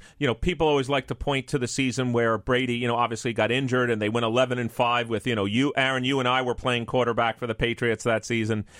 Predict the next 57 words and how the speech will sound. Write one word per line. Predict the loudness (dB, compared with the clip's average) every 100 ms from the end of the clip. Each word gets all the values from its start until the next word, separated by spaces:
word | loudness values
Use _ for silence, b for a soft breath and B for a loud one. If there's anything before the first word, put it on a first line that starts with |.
| B -2
And | -2 2
so, | 2 2 0 b b
you | -2
know, | 0
essentially, | 0 0 -2 -2 0 0 B B
and | -2
the | 0
Patriots | 0 0 -2 -2
still, | 0 0 0
a | 0
lot | 2 2
of | 0
people | -2 2
like | 0 0
to | -6
point | -2 -2 -2
to | 0
that | 0 0
season | -2 -2 -2
and | -2
say, | 0 0
you | 0
know, | -2 -2 0
"Belichick | 2 2 0 0
is | -2 -2
so | 0 0
great, | 2 2 2 0
you | -2
could | -2
put | 0
any | 0 0
quarterback | 0 0 2 2 0 0
back | 0 0 0
there." | 0 2
But | 2
again, | 2 2 0 -2
I'll | -2 0
go | 0
back | 0 0
to |
your | 2 2
point. | 2 0 0 -4 B B -4
You | -2
could | 2
put | 2
anybody | 2 0 0 2
behind | 0 2 2 2 0
the | 0
Broncos | 2 2 2 0 2
offensive | 0 2 -2 -2 0
line | 0 2
to |
run | 0
for | 0 -2
a |
thousand | 2 0 2 0 0
yards. | 2 2 0